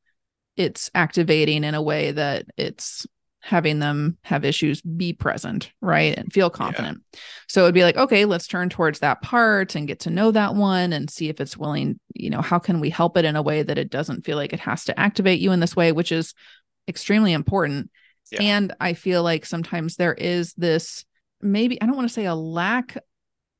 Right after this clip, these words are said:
Speaker 1: but maybe this, again, tendency to focus more so on the part, as opposed to also then taking time to notice what, when you're in self,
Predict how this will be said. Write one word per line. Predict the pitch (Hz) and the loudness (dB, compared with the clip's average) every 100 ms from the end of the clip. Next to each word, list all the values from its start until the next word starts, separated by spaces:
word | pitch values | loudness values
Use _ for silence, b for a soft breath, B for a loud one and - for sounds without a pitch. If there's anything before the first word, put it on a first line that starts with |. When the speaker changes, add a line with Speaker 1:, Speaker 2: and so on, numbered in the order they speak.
| _ - | _ -2
Speaker 1:
but | 185 | -2
maybe | 196 190 185 190 | 0 0 0 0
this, | 175 185 175 - - _ _ _ - | 2 0 0 -6 -14 _ _ _ -2
again, | 220 202 | 0 0
tendency | 180 240 269 262 | 0 0 0 -2
to | 214 | -4
focus | 214 202 180 | -4 -4 -2
more | 190 190 | -2 -4
so | - 180 | -4 -4
on | 156 | -4
the | 147 | -8
part, | - 349 247 - b b _ _ _ 202 | -2 2 2 0 b b _ _ _ -6
as | 190 | -4
opposed | 196 202 196 196 | -2 -2 -2 -2
to | - | -6
also | - 175 - 180 | -2 -2 -2 -2
then | 165 156 156 151 _ _ _ _ _ _ _ _ | 0 -2 -4 -6 _ _ _ _ _ _ _ _
taking | - 233 240 208 | -2 0 2 0
time | 202 190 180 | -2 -4 -2
to | 180 | -2
notice | 170 165 180 170 156 - - _ _ | 0 0 0 -2 -2 -8 -18 _ _
what, | 175 175 254 - - | -4 -2 -2 -6 -10
when | 180 180 | -4 -2
you're | 185 - | -2 -4
in | 190 262 381 | -2 -2 -2
self, | - 156 - 190 - | -4 -2 -2 -4 -6